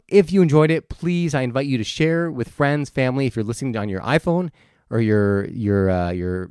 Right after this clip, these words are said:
your Android, whatever it is, take a screenshot of it, share it to your social media, invite people to listen to the podcast, invite people to the One Life with Donnie Rouse Facebook group where I do a lot of, like, intimate, smaller posts, and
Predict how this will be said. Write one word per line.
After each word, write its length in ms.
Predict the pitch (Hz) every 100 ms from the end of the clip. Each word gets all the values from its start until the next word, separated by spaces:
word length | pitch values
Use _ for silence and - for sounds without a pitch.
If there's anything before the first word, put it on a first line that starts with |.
| _ _ _
your 220 | 120 95 101
Android, 420 | 151 160 170 156
whatever 240 | 127 123
it 60 | 127
is, 220 | 180 - _ _ _ _ -
take 280 | - 180 185
a 60 |
screenshot 560 | 156 - 139 135 127 107
of 100 | 101
it, 140 | 104 _
share 300 | - - 156
it 60 | 160
to 80 | 160
your 120 | 131
social 320 | - 135 135
media, 280 | 127 120 131
invite 420 | 123 104 131 156
people 400 | - 151 143 143
to 100 | -
listen 300 | 104 127 -
to 100 | -
the 80 | 117
podcast, 600 | - 98 101 107 110 - _ _ _
invite 340 | 107 101 127 147
people 260 | 147 139
to 140 | 131 117
the 80 | 98
One 260 | 98 143
Life 280 | 139 131 -
with 80 | 92
Donnie 240 | 110 113
Rouse 260 | 107 101 -
Facebook 400 | - 165 - 101
group 180 | 98 95
where 120 | 98
I 40 |
do 300 | 87 101 98 - -
a 40 |
lot 120 | 110
of, 100 | 107
like, 100 | 98 87
intimate, 400 | 117 110 107 -
smaller 320 | 107 95 90
posts, 460 | 101 127 - - _ _ _ _ _ _ _ _ _ _ _ _ -
and 600 | 127 120 117 117 117 110